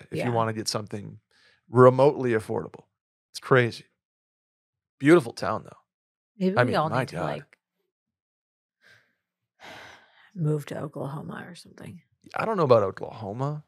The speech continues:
Speaker 1: but, like, I would do, I would do somewhere else in Montana.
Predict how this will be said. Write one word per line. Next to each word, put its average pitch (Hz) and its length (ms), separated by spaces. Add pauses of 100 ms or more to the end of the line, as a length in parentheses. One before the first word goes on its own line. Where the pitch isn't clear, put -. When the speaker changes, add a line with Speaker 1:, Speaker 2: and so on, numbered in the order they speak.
(140)
Speaker 1:
but, 117 140
like, 107 240
I 120 80
would 143 180
do, 120 460 (1300)
I 127 60
would 147 140
do 120 80
somewhere 110 320
else 123 240
in 92 60
Montana. 85 540